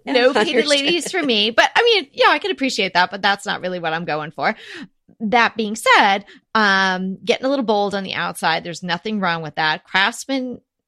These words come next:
Speaker 1: styles are also very popular here around me in South Pasadena, some in Pasadena area. Um, we see a lot of the traditional sort of,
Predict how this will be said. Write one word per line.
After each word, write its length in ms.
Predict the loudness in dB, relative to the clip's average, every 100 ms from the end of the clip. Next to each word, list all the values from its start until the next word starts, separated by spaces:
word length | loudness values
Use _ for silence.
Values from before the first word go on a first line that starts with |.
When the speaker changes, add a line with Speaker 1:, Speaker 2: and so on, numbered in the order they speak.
| _ _
Speaker 1:
styles 540 | -8 0 2 2 0
are 160 | -4 -4
also 240 | -4 -4
very 180 | -6 -6
popular 460 | -4 -6 -6 -8 -10
here 540 | -12 -6 -2 0 -2 -4
around 520 | -6 -4 -4 -4 -8 -8
me 340 | -6 -4 -6
in 200 | -8 -12
South 260 | -8 -8 -6
Pasadena, 800 | -10 -12 -6 -6 -2 -2 -2 -4 -12 -20 _
some 260 | -4 -2
in 80 | -2
Pasadena 760 | -6 -6 -8 -8 -8 -4 -6 -8 -16 -16 -16 _
area. 420 | -2 0 0 -2 -4 _ _ _
Um, 640 | 0 0 0 -2 -4 -8 -14 _ _ _
we 140 | -6
see 240 | -6 0 0
a 60 |
lot 260 | 2 2 2
of 220 | 0 -4
the 160 | -6 -4
traditional 640 | -8 -8 -6 -6 -6 -6
sort 220 | -6 -8 -8
of, 200 | -10